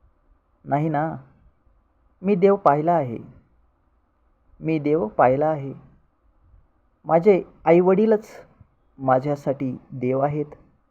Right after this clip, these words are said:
कारण ह्या विश्वातील सर्व मी माझ्या डोळ्यांनी विश्वरूप पाहू शकतो, तो भगवंत पाहू शकतो, कारण त्यांना बघण्याची ताकद माझ्या आईवडिलांनी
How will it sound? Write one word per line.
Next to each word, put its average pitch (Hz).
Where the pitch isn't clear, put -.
कारण 185
ह्या 180
विश्वातील 185
सर्व 196
मी 160
माझ्या 143
डोळ्यांनी 143
विश्वरूप 185
पाहू 180
शकतो, 151
तो 190
भगवंत 175
पाहू 175
शकतो, 160
कारण 139
त्यांना 147
बघण्याची 143
ताकद 131
माझ्या 131
आईवडिलांनी 160